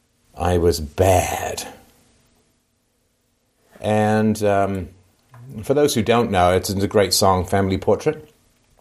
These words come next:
She sings, um, that it ain't easy growing up in World War Three, never knowing what love could be. I don't want love to destroy me like it has done my family. And, um, it's brutal, brutal stuff.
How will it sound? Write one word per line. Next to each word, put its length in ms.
She 180
sings, 480
um, 480
that 280
it 80
ain't 240
easy 280
growing 340
up 120
in 140
World 260
War 160
Three, 460
never 200
knowing 360
what 180
love 300
could 200
be. 340
I 100
don't 80
want 160
love 200
to 100
destroy 400
me 80
like 240
it 100
has 260
done 240
my 140
family. 640
And, 420
um, 500
it's 240
brutal, 400
brutal 300
stuff. 500